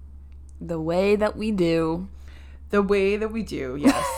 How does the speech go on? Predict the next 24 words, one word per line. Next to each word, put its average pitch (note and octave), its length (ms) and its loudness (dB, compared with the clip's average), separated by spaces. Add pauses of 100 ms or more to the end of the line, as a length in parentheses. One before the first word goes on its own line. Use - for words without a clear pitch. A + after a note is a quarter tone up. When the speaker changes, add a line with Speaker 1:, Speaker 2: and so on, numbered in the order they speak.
Speaker 1:
<laughs> - 80 8
Speaker 2:
absolutely. F3 840 4 (120)
Uh, D3+ 560 2
which F#3+ 180 -6
is A#3+ 160 0
to - 60 0
ask D#3 360 0
you, D#3+ 440 -2 (540)
how's E3 280 -8
your A3 100 -2
heart C4 260 -2
feeling A#3+ 360 -8
today? - 400 -10 (1900)
Speaker 1:
Um, F#3 1080 4
so F#3+ 600 4 (720)
it, - 240 2
I, F#3 420 6 (240)
I've F3+ 400 2
planned A3+ 300 4
this B3 140 4
out F3 300 0
the A#3 400 8
whole G#3 180 8
day A3+ 280 6